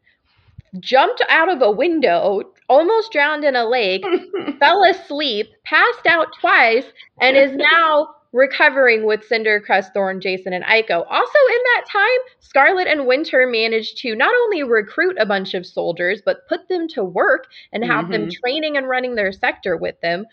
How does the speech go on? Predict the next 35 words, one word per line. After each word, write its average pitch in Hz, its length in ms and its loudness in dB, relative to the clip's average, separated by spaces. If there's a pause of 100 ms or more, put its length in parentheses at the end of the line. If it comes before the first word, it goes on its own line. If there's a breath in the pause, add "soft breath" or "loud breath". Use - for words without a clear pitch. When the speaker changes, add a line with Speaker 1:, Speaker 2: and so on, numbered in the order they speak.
(220 soft breath)
Speaker 1:
Winter 453 340 -2 (100)
got 302 280 0
poisoned 285 400 2
by 202 140 4
Lavanna 190 420 0 (100)
and 285 100 -2
even 427 320 0
had 392 160 2
enough 311 220 0 (100)
time 302 240 2
to 302 140 -6
spread 349 460 2
the 392 80 2
disease 320 480 2
around 262 380 2
an 262 100 0
entire 349 840 0 (260 loud breath)
sector, 196 760 2 (360 soft breath)
and 269 180 4
we're 539 200 2
Speaker 2:
<laughs> - 340 -16
Speaker 1:
still 403 240 6
not, 311 340 4
this 392 220 2
is, 381 160 4 (200)
this 440 160 2 (160)
is 349 100 -4
all 381 300 4
happening, 339 720 0 (240 soft breath)
and 269 180 2
now 269 220 6
we 277 100 2
have 262 160 -4
Wolf 196 220 0
again. 165 320 -4